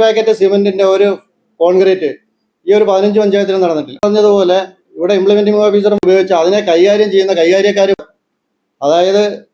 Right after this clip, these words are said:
ചെയ്തു കൂട്ടിയിട്ടുള്ള കാര്യങ്ങളിൽ ജനത്തിന് ഉപകാരപ്പെട്ടിട്ടുള്ള പരിപാടികളാണ് ഇന്നത്തെ ഈ സദസ്സ് ഉൾപ്പെടെ. ക്ഷണിക്കാനുള്ള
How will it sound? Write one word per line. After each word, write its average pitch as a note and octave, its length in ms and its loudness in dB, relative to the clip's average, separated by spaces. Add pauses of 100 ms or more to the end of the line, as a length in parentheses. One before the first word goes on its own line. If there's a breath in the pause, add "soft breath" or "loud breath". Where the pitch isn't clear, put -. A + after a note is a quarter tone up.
(1500)
ചെയ്തു F3 320 2
കൂട്ടിയിട്ടുള്ള A3 520 2
കാര്യങ്ങളിൽ G3 440 0 (160)
ജനത്തിന് G3+ 380 0
ഉപകാരപ്പെട്ടിട്ടുള്ള G3 800 -2
പരിപാടികളാണ് D3+ 500 0 (1160)
ഇന്നത്തെ G3 340 0
ഈ G3+ 120 2
സദസ്സ് F3 300 0
ഉൾപ്പെടെ. D#3+ 260 -2 (120)
ക്ഷണിക്കാനുള്ള F3 500 0